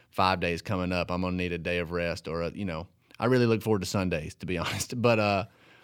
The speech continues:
no, it's just really about, to me, right, like I said, just the balance, the balancing act at this point,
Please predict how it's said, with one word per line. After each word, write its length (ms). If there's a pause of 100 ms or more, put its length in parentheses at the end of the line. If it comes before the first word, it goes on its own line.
(300)
no, 280
it's 100
just 280
really 280
about, 400 (160)
to 140
me, 300
right, 280
like 240
I 40
said, 280
just 160
the 80
balance, 520
the 120
balancing 460
act 180
at 80
this 140
point, 400